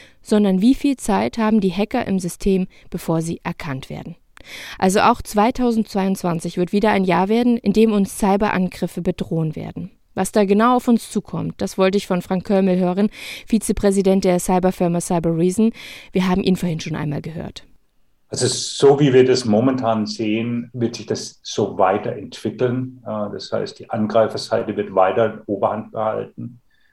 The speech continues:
Speaker 2: Wir sehen jetzt gerade auf den deutschen Markt bezogen, dass, dass Unternehmen mehr und mehr vorbeugend arbeiten, aber nicht schnell genug arbeiten, gerade im Behördenumfeld und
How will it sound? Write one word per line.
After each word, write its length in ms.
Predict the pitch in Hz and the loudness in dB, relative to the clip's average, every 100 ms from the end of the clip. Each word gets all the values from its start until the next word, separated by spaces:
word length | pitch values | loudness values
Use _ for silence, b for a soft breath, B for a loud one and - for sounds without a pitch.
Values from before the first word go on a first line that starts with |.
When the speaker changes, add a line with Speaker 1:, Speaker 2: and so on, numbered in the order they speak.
| - | -4
Speaker 2:
Wir 140 | 117 | -2
sehen 300 | 117 - 117 | 0 2 2
jetzt 180 | 107 - | 0 -2
gerade 300 | - 104 113 | 2 4 4
auf 80 | 104 | 0
den 140 | 104 | -6
deutschen 400 | 95 101 95 - | -4 -4 -6 -8
Markt 300 | 92 98 - | -4 -4 -6
bezogen, 560 | 120 - 117 107 107 104 | -20 -14 -6 -2 -2 -4
dass, 160 | 101 - | -6 -10
dass 160 | 101 | -12
Unternehmen 560 | 117 101 101 98 101 95 | -8 -4 -2 -2 -2 -2
mehr 160 | 101 | -2
und 80 | 104 | 0
mehr 120 | 101 | -2
vorbeugend 640 | 98 - 98 101 98 101 - | -4 0 2 2 -2 -4 -4
arbeiten, 800 | 92 92 117 113 - 120 120 123 b b - | -2 -2 -4 -6 -8 -10 -10 -14 b b -2
aber 240 | 104 101 | 0 0
nicht 240 | 104 101 - | -2 -6 -8
schnell 280 | 104 98 | -4 -2
genug 300 | 98 95 98 | -2 -4 -6
arbeiten, 440 | - 104 110 107 107 | -6 -4 -4 -4 -6
gerade 320 | - 101 98 | 0 2 2
im 60 | 95 | -2
Behördenumfeld 1000 | 90 95 98 120 107 104 110 107 107 101 | -2 0 -2 -4 -8 -6 -2 -2 -2 -6
und 380 | 92 87 - | -8 -8 -12